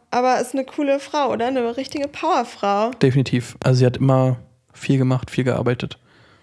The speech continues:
Speaker 1: Ja.
Speaker 2: Aber es gerne getan, weil sie gemerkt hat, dass es, dass es einen Unterschied macht.
Speaker 1: Und ich finde auch die Beziehung echt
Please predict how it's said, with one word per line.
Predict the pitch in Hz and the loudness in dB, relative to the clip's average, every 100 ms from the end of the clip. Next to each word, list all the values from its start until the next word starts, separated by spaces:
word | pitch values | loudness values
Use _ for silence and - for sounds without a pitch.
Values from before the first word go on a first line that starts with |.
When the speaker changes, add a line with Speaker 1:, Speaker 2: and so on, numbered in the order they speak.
| _ _ _ - | _ _ _ -8
Speaker 1:
Ja. | 214 226 226 _ - - | -4 -4 -6 _ -8 0
Speaker 2:
Aber | 135 | 2
es | 123 | 2
gerne | - 127 | 2 2
getan, | 117 - 117 113 123 - - | 2 0 -2 -4 -6 -14 -6
weil | - 127 | 0 0
sie | 123 | 2
gemerkt | 127 120 | 2 2
hat, | 127 | 2
dass | 120 127 | 0 0
es, | 117 - | -4 -2
dass | - 123 | 0 0
es | 120 | 0
einen | 120 | -2
Unterschied | 120 - - | -2 -2 -6
macht. | 120 - - - | -6 -8 -20 -10
Speaker 1:
Und | 240 | -10
ich | 254 | -8
finde | - 247 262 | -8 -6 -6
auch | |
die | - | -8
Beziehung | 208 214 - 277 254 247 | -8 -8 -2 0 2 0
echt | - 240 - | -4 -6 -10